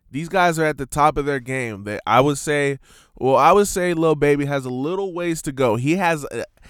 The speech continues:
he has, I think, one great album before I think he's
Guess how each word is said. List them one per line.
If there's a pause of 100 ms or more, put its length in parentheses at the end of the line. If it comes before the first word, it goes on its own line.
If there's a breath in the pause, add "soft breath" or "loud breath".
(120 soft breath)
he
has, (440 soft breath)
I
think,
one
great
album (580)
before
I
think
he's